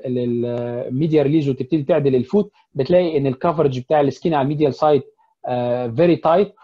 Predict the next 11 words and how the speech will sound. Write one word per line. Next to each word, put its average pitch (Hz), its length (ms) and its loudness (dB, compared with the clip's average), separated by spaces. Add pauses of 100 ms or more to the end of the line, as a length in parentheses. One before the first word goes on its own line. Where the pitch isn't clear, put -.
(160)
و-، 135 240 4
آه، 135 520 0
ونتيجه 131 560 -2
ان 165 80 -2
انت 165 120 -2
طولت 147 420 2
الميديال 139 420 0
كولوم. 196 280 0 (360)
ففي 139 140 -6
الحاله 180 280 2
دي 190 280 -2